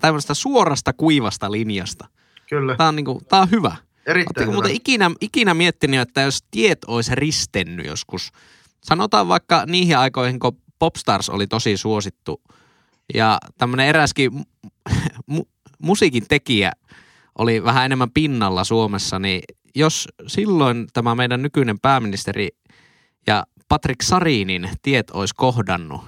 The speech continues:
Speaker 1: ja olisi mennyt naimisiin, niin meillähän olisi nyt melkoinen sanahirviö tällä hetkellä maamme vallassa. Se on Sanna Sarin Marin.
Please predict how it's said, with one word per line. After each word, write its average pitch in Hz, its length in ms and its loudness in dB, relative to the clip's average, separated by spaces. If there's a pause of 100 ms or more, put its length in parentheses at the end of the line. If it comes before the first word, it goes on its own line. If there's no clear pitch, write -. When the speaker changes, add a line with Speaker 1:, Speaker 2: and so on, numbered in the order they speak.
(160)
Speaker 1:
ja - 80 -4
olisi 107 220 -4
mennyt 127 300 0
naimisiin, 107 600 0
niin 90 100 -8
meillähän 127 260 0
olisi 123 140 -4
nyt 147 100 -8 (220)
melkoinen 139 420 0
sanahirviö 98 760 0
tällä 107 240 0
hetkellä 92 380 -8 (400)
maamme 110 280 0
vallassa. 107 580 0
Se 110 60 -4
on 98 140 -2 (380)
Sanna 180 360 0
Sarin 117 420 2
Marin. 98 480 -2